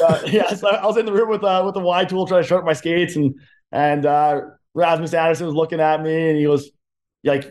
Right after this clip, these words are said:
"You know, the guys can sharpen those for you if you want to, right?" I was like, "No, no, I, like, I don't, I don't wanna be a hassle. Like, they have more important things to deal with me." And then, so in that moment when Vladdy got hit, I was kinda looking, I was like, "I think I probably should have got my skates sharpened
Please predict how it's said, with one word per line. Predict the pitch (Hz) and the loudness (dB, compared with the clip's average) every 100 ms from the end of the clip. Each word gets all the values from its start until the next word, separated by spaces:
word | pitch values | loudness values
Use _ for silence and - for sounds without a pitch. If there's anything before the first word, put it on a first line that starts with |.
| - - | -16 -6
"You | 165 | -2
know, | 202 | 0
the | 180 | 2
guys | 175 | 0
can | 170 | -2
sharpen | 135 165 175 | -2 -2 0
those | 165 | -2
for | - 147 | 0 0
you | 143 | 2
if | 143 | 0
you | 143 | 0
want | 135 143 175 | 0 0 -2
to, | 135 117 | -4 -2
right?" | 123 180 | -2 0
I | |
was | 156 139 | 0 0
like, | 139 - _ - | -2 -6 _ -4
"No, | 180 | -2
no, | 180 | 0
I, | 165 | 2
like, | 160 | 2
I | 151 | 2
don't, | 160 165 156 | 0 0 0
I | |
don't | 180 | 0
wanna | 175 160 | 0 0
be | |
a | 160 | 0
hassle. | 151 143 - 139 | 0 -2 -2 -2
Like, | 147 | 0
they | |
have | 160 | 0
more | 160 147 | 2 0
important | 135 143 | -2 -2
things | 135 135 | -2 -4
to | 139 | -4
deal | 139 143 | -2 0
with | 135 135 | 0 -2
me." | 135 117 - _ _ _ _ _ - | -4 -4 -8 _ _ _ _ _ -6
And | 170 175 | -2 2
then, | 175 | 0
so | 170 190 | 0 0
in | |
that | 196 | 2
moment | 180 190 | 2 0
when | 185 | 0
Vladdy | 160 175 185 | 0 2 2
got | 180 151 | 0 0
hit, | 170 185 | 2 2
I | 160 | 0
was | 156 | 0
kinda | 175 | 0
looking, | 175 175 | 0 0
I | 165 | 0
was | |
like, | 156 | 0
"I | - _ _ _ _ _ _ _ - | -4 _ _ _ _ _ _ _ -6
think | 190 | -4
I | 185 | 0
probably | 185 170 | 0 -2
should | 175 | -2
have | 160 | -2
got | 165 | -2
my | 139 | -4
skates | 131 165 175 | -4 -4 -2
sharpened | 185 170 156 151 | 0 0 0 -4